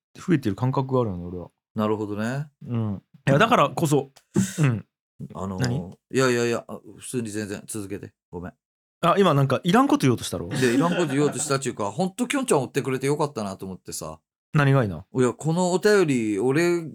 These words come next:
Speaker 2: 一人でもし受けちょったら、俺何を今喋りよったんやかって思いながらずっと聞きよった。
Speaker 1: <laughs> あ、
Speaker 2: 自分
Speaker 1: でも、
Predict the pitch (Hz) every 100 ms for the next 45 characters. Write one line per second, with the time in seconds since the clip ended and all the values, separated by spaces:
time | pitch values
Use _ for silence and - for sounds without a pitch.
0 | - - 127 - 190 170 117 131 139 117
1 | 135 139 - - 90 87 98 98 95 98
2 | 117 196 277 160 135 123 117 127 117 92
3 | 87 113 120 - - - 95 87 101 113
4 | 117 107 95 - 175 147 - - - -
5 | - - - _ _ _ - - - 160
6 | 107 233 262 202 123